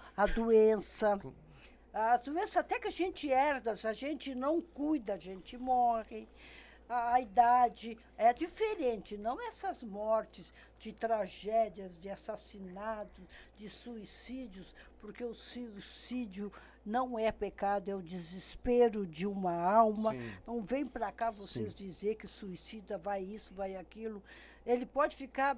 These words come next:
Speaker 1: ah, absorvendo o conhecimento que se passa, mas o suicida,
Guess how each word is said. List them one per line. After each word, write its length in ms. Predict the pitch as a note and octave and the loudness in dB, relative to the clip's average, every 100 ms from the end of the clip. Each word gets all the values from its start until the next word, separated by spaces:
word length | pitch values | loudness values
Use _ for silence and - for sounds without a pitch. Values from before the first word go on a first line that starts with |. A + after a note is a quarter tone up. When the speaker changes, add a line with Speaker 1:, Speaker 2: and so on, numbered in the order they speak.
| A#3 | -4
Speaker 1:
ah, 240 | A3+ G#3+ G#3+ | -10 -10 -8
absorvendo 1120 | - A3 G3+ - C#4 B3+ G3 C#4 G#4 D#4 F#3+ F#3 - - | 2 2 0 -8 -6 -6 -6 -4 -4 -4 -10 -14 -16 -16
o 100 | A3+ | -12
conhecimento 1000 | C#4 C#4 C4+ B3+ - C#4 B3 E4+ D#4+ A#3+ | -8 -8 -8 -8 -8 -6 -4 -4 -4 -10
que 120 | G#3 | -12
se 200 | - G#3 | -14 -14
passa, 520 | - G3 F3+ - - - - - - | -8 -6 -6 -8 -16 -16 -20 -14 0
mas 280 | A3+ A3+ B3 | 0 0 -4
o 160 | A#3 | -10
suicida, 1000 | F3+ - C#4+ C4 - - C4+ D4 F#3 E3+ | -10 -6 -4 -4 -6 -8 -4 -4 -4 -8